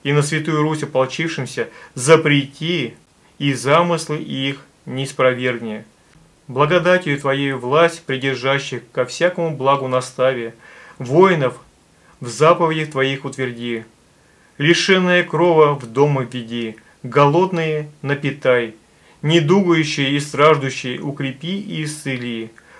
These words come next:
в смятении и печали сущим надежду благую и утешение подашь, на брани убиенным прощение грехов и блаженное упокоение сотвори.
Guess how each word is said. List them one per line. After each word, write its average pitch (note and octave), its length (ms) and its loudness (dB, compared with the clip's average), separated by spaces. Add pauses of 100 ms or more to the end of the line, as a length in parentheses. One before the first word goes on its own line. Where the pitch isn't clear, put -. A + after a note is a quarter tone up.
в - 60 -18
смятении E3 800 0
и D#3+ 120 -8
печали D#3+ 520 2
сущим D3 640 -8 (140)
надежду D3+ 560 0
благую D3 580 2
и - 140 -4
утешение C#3 640 -4
подашь, B2 580 0 (440)
на C#3 200 4
брани E3+ 560 2
убиенным B2+ 760 -6 (260)
прощение E3+ 680 -2
грехов C#3 540 -2 (380)
и C3+ 100 -4
блаженное C3+ 800 0
упокоение B2 720 -6
сотвори. A#2 640 -6